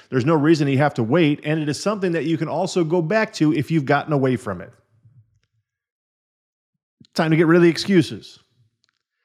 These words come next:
It's time to get rid of all the excuses that you have been telling yourself about why you can't write more business. So what are some of those excuses that you have?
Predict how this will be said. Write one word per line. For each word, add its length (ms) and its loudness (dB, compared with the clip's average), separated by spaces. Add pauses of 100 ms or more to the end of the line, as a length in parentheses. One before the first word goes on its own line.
(240)
It's 160 -10
time 280 0
to 40 6
get 160 4
rid 360 4
of 460 2
all 240 4
the 120 2
excuses 520 0
that 120 4
you 140 0
have 180 0
been 100 -2
telling 300 -2
yourself 640 0
about 300 0
why 240 2
you 240 0
can't 320 -2
write 240 0
more 160 2
business. 500 -4 (920)
So 100 -4
what 140 0
are 40 -2
some 160 -2
of 60 2
those 160 0
excuses 680 -6
that 200 -16
you 80 -12
have? 540 -20